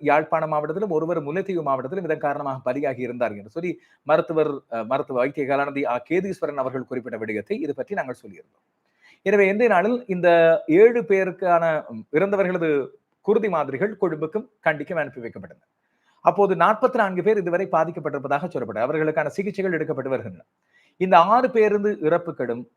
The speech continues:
குறிப்பாக ஏழு பேருந்து, ஆறு பேர் யாழ்ப்பாண மாவட்டத்தில், ஒருவர் மு-, முல்லைத்தீவு. எனவே இந்த ஏழு பேருந்து இறப்புகளும் எலிக்காய்ச்சல் காரணமாக ஏற்பட்டது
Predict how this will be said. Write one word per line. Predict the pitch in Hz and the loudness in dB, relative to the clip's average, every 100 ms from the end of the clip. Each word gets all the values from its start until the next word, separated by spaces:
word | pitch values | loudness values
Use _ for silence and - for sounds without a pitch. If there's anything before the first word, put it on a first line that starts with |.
| _ | _
குறிப்பாக | - 151 139 156 | -6 0 2 4
ஏழு | 214 | 4
பேருந்து, | 196 180 160 151 | 2 0 0 0
ஆறு | 127 143 | 2 2
பேர் | 139 127 | -2 -2
யாழ்ப்பாண | 131 143 156 | -2 0 -2
மாவட்டத்தில், | 160 160 170 180 | 0 -2 -2 -2
ஒருவர் | 139 135 127 | -2 -2 -4
மு-, | 127 139 | -6 -8
முல்லைத்தீவு. | 135 156 156 170 190 190 _ _ - | -8 -8 -4 -2 -2 -4 _ _ -4
எனவே | 170 | -2
இந்த | 165 151 | 0 2
ஏழு | 208 233 | 2 2
பேருந்து | 202 180 147 | 0 0 -2
இறப்புகளும் | 147 156 143 117 110 - _ _ | -2 -4 -6 -8 -10 -16 _ _
எலிக்காய்ச்சல் | 143 190 226 208 185 170 160 | -2 -2 0 -2 0 -2 0
காரணமாக | 143 143 139 143 | 0 0 -2 -4
ஏற்பட்டது | 135 135 127 | -4 -4 -6